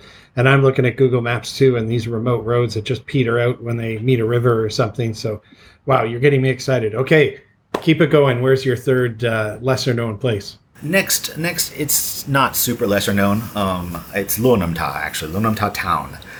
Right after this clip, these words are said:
Speaker 2: It's just, uh, the capital of that province, but it's also a great trailhead for trekking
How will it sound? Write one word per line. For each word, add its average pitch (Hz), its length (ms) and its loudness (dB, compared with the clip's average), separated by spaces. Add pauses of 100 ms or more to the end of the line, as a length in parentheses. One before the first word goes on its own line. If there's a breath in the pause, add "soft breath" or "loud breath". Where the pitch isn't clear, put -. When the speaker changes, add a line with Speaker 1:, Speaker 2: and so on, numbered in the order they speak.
(260 loud breath)
Speaker 2:
It's - 240 -2
just, - 340 2
uh, 82 220 -4
the 78 100 -6
capital 95 320 -4
of 80 60 -4
that 85 160 -4
province, 92 360 -2
but 82 200 -6
it's 82 200 -6
also 98 380 0
a - 20 -2
great 95 380 0
trailhead 120 680 -2
for 76 340 -8
trekking - 480 -6